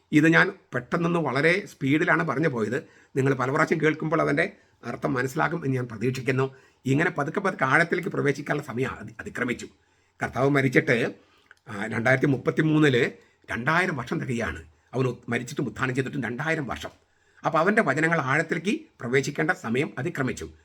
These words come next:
അതുകൊണ്ടാണ് ഞാൻ സീരിയസ് ആയ കാര്യങ്ങൾ, ആ, പറയുന്നത്. കുറച്ച് പേരൊക്കെ പഠിക്കുന്നുണ്ടാകുള്ളായിരിക്കും, അത് സാരമില്ല, അവർ മറ്റുള്ളവരോട് പറയും എന്ന് തന്നെ ഞാൻ പ്രതീക്ഷിക്കണം. എൻ്റെ ഈ ഇത് കേട്ടിട്ട് ഒരാൾ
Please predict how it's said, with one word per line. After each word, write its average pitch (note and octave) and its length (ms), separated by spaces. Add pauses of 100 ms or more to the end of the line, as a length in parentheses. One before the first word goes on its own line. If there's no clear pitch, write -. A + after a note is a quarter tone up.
(160)
അതുകൊണ്ടാണ് F#3+ 360
ഞാൻ D#3 120
സീരിയസ് F3 440
ആയ D#3+ 60
കാര്യങ്ങൾ, B2 380 (500)
ആ, A2+ 100 (640)
പറയുന്നത്. C3 420 (300)
കുറച്ച് F3 280
പേരൊക്കെ G3+ 300
പഠിക്കുന്നുണ്ടാകുള്ളായിരിക്കും, G3+ 840 (160)
അത് A3 120
സാരമില്ല, A3+ 460 (480)
അവർ D3+ 260 (160)
മറ്റുള്ളവരോട് D#3+ 500
പറയും D3 260 (320)
എന്ന് C3+ 240
തന്നെ C#3+ 160
ഞാൻ C#3 220
പ്രതീക്ഷിക്കണം. G#2 520 (420)
എൻ്റെ D#3+ 300 (140)
ഈ F3+ 40 (220)
ഇത് E3 140
കേട്ടിട്ട് D3 380 (500)
ഒരാൾ C3+ 280